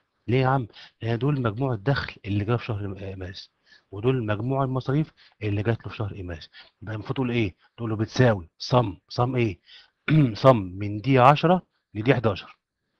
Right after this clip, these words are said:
ناقص صم من دي أربعة إلى دي كام؟ دي سبعة. أهي يا جماعة.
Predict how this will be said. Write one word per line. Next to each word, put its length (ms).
ناقص 560
صم 480
من 340
دي 400
أربعة 680
إلى 160
دي 120
كام؟ 460
دي 100
سبعة. 360
أهي 120
يا 60
جماعة. 300